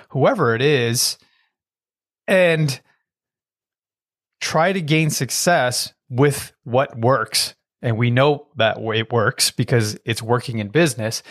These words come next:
to home. So once I started to adopt and, you know, uh, implement these things, especially with the kids, um,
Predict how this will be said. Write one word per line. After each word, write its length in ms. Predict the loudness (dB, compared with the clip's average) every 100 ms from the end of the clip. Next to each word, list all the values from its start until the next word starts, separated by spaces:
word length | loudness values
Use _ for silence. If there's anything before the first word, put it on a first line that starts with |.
| -20 -20 -20 _
to 100 | -2
home. 380 | 2 4 2 0
So 400 | 0 2 2 0 -6 -2
once 180 | 0 2
I 40 |
started 340 | 2 2 2 2
to 240 | 0 0
adopt 580 | -4 0 2 2 0 -8 _ _ -4
and, 600 | 0 2 0 -2 -6 -14 _ -10
you 120 | -4
know, 420 | 0 -2 -4 -14 _ _ -10
uh, 140 | -8 -2
implement 640 | 0 0 0 0 0 -2 -10 _ _ _
these 260 | 0 2 2
things, 440 | 2 2 0 -4 -12 -20 _ _ _ _ _ _ _ _ -4
especially 500 | -2 0 0 4 4
with 220 | 4 2
the 80 | -2
kids, 540 | 0 -2 -2 -6 -10 -10 _ _ _ _ _
um, 500 | -2 2 2 0 -4